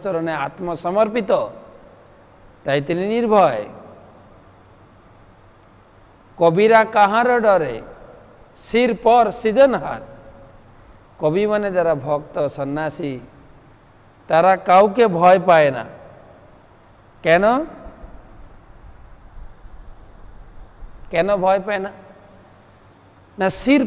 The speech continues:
পর সৃজনহার, তার মাথার উপরে সৃষ্টিকর্তা রয়েছে, তিনি সবসময় অনুভব করেন। সৃজনহার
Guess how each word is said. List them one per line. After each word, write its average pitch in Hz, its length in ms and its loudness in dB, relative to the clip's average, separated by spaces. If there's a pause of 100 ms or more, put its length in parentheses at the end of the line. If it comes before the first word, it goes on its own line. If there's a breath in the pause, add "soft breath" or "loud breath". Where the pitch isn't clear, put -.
পর 262 180 4
সৃজনহার, 202 760 -2 (440)
তার 185 180 2
মাথার 190 460 0
উপরে 196 320 0
সৃষ্টিকর্তা 196 880 -2
রয়েছে, 175 360 0
তিনি 156 220 -8
সবসময় 170 600 -4
অনুভব 175 320 -4 (120)
করেন। 110 260 -10 (3000)
সৃজনহার 156 640 -4